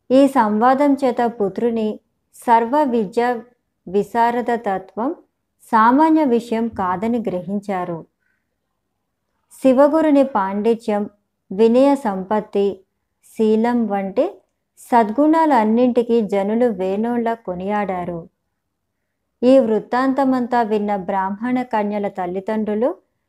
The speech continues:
"మా కన్యనిస్తామంటే మా కన్యనిస్తామని" పోటీ పడసాగారు.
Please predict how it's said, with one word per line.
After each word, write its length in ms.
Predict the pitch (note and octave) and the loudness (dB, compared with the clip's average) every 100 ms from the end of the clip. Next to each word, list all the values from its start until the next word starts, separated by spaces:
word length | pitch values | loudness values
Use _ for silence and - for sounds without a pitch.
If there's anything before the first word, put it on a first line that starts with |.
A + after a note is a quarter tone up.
| _ - | _ 0
"మా 200 | A#3+ C4 | 2 4
కన్యనిస్తామంటే 1300 | B3+ A3+ A#3+ D4 D4 C#4+ A#3+ A#3+ A3+ G#3+ G#3+ G#3+ - - | 2 0 2 2 0 -2 -2 -2 -2 -4 -4 -4 -6 -8
మా 160 | G3+ G#3 | -8 -6
కన్యనిస్తామని" 1040 | G3 F#3 G#3+ A3+ G#3+ G3+ G3 F#3+ F#3 A3+ | -6 -8 -6 -6 -6 -6 -6 -6 -6 -8
పోటీ 440 | - F3+ F3+ A#3+ | -6 -8 -4 -4
పడసాగారు. 840 | B3 A3 G#3 F#3+ F#3 F3+ F3 E3+ | -4 -6 -6 -8 -8 -8 -10 -12